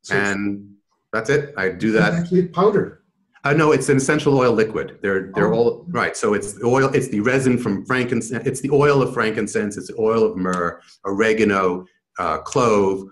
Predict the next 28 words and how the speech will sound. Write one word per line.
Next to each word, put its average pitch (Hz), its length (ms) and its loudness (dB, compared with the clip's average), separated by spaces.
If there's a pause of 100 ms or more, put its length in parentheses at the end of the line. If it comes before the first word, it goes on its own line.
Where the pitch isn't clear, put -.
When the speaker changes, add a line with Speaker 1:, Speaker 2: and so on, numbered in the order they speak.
(160)
Speaker 2:
oil 113 280 2
from 87 200 -4
pine. 101 600 -2 (200)
It's 95 120 -14
all 139 200 0
of 117 80 0
those 107 200 2
great, 107 500 -2 (340)
uh, 85 300 -4 (160)
essential 107 440 -2
oils 98 480 0 (280)
that 101 240 -2 (500)
were 135 340 2 (420)
we 135 120 4
living 117 340 2
naturally 110 540 -2
as 92 80 -8
hunter-gatherers 90 1000 -6
and 90 160 -10
eating 101 280 -6 (120)
only 165 300 2
fresh 113 300 -4 (120)
food 71 240 -18 (1200)
and 104 220 -6
raw 80 380 -2 (100)
mostly, 73 500 -10 (440)
out 107 180 -6
in - 20 -6